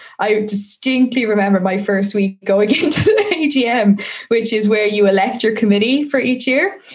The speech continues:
And I remember standing up being like, "Hello,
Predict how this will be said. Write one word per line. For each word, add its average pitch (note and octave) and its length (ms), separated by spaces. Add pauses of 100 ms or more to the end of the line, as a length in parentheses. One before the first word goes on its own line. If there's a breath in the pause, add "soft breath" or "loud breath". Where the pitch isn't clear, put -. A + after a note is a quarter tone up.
(280 loud breath)
And C#4 80
I G#4+ 360
remember A#4 300
standing F#4 440
up E4+ 160
being D4 180
like, D4+ 260 (320 loud breath)
"Hello, F#4 580